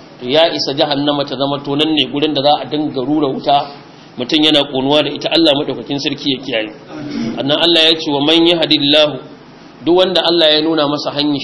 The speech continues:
shari'a ya kama ta, ya rike gangangam,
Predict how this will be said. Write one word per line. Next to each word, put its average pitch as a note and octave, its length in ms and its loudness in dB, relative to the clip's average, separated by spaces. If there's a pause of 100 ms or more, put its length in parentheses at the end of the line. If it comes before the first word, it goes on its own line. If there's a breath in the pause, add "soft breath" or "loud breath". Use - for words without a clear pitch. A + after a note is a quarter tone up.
shari'a C3+ 360 0
ya C3+ 160 0
kama D3 360 2
ta, C3 240 -6 (680)
ya C#3 140 2
rike D#3 360 0
gangangam, D3+ 760 0